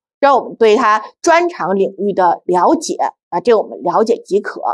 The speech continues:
好，那我们这部分内容呢，就给各位同学讲到这儿。在这一小节当中啊，大家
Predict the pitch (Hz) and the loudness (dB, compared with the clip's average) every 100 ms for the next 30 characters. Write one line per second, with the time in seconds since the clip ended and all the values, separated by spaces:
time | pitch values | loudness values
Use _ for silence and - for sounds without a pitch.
0 | - _ _ _ _ - 240 240 285 254 | -8 _ _ _ _ -2 -2 0 0 0
1 | 190 - 240 233 220 214 247 262 180 165 | 0 0 0 0 0 0 2 2 0 -4
2 | 175 - 214 190 160 - 220 208 190 185 | -8 -2 0 0 -2 -4 0 2 0 -2
3 | 208 190 180 - - - 175 190 208 - | -4 0 0 0 -6 -6 -4 -2 -2 -4
4 | _ _ _ - 339 330 370 349 254 - | _ _ _ 0 0 2 2 0 0 -6
5 | - 185 196 226 233 226 214 156 - 240 | -4 -2 0 2 2 0 -2 -2 0 2
6 | 247 254 | 2 0